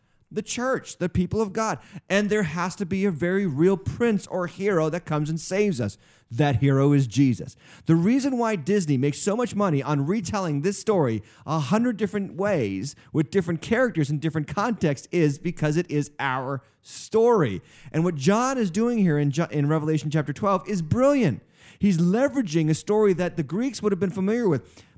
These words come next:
the culture would have been familiar with, to say, "Listen, that story that you like, that you tell your kids, it's actually the story of redemption. It's actually the story of what Christ has done for us." He's the prince who is born through the woman,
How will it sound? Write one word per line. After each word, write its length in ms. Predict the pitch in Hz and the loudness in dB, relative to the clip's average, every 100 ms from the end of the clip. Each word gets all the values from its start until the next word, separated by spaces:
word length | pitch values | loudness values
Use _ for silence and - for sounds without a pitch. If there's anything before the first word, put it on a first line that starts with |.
| - | -4
the 140 | 180 | -4
culture 520 | - - 240 294 - | -4 0 0 2 2
would 120 | 170 170 | 2 2
have 60 | |
been 100 | 185 | 2
familiar 360 | 190 190 247 262 | 0 0 0 0
with, 120 | 165 | -2
to 60 | 175 | -2
say, 160 | 202 | -2
"Listen, 420 | 185 247 - 147 127 | 0 0 0 0 0
that 220 | 202 - | -4 -6
story 440 | - 220 226 247 | 0 4 4 4
that 200 | 202 165 | 0 -2
you 100 | 202 | -2
like, 280 | 180 196 220 | 0 0 -2
that 120 | 185 | -2
you 60 | 185 | -2
tell 180 | - 190 | 0 0
your 160 | 208 | 2
kids, 540 | 180 - 190 240 - - - _ _ _ _ - | 0 0 0 0 -6 -20 -20 _ _ _ _ -6
it's 120 | 254 | -4
actually 280 | 262 294 277 | -2 0 0
the 60 | |
story 380 | 202 - 233 233 | 2 2 4 4
of 100 | 208 | 4
redemption. 440 | 180 180 226 214 135 | 2 0 0 0 0
It's 100 | 208 | 0
actually 220 | 254 208 | -2 0
the 60 | 196 | 0
story 260 | 214 202 | 2 2
of 60 | 143 | 2
what 140 | 170 | -2
Christ 380 | - 175 196 190 | -6 -2 -2 0
has 160 | 196 143 | 0 2
done 300 | 156 147 147 | 2 2 0
for 300 | - 180 - | -2 -6 -4
us." 540 | 208 277 226 - - - _ _ _ _ _ | -2 0 -2 -6 -12 -16 _ _ _ _ _
He's 520 | - - 262 285 247 | -8 0 2 4 2
the 80 | 208 | -2
prince 480 | - 254 285 156 - | -2 -2 0 -2 0
who 120 | 185 | 0
is 120 | 170 | 0
born 340 | 135 226 247 202 | 0 2 2 0
through 140 | 208 | -2
the 80 | 208 | 0
woman, 360 | 254 269 127 | 2 2 0